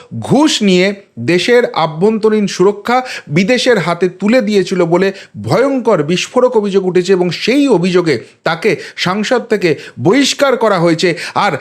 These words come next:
নির্লজ্জের মতো যে দলের হয়ে তিনি সাংসদ হয়েছিলেন, তারা আবার তাকে টিকিট দিয়েছে, এবং, এবং সেই জায়গা থেকে ভাবছেন যে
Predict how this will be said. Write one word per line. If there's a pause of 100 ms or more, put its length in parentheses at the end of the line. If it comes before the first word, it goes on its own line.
(120)
নির্লজ্জের
মতো
যে
দলের
হয়ে
তিনি
সাংসদ
হয়েছিলেন,
তারা
আবার (240)
তাকে
টিকিট
দিয়েছে, (320)
এবং, (440)
এবং
সেই
জায়গা
থেকে
ভাবছেন
যে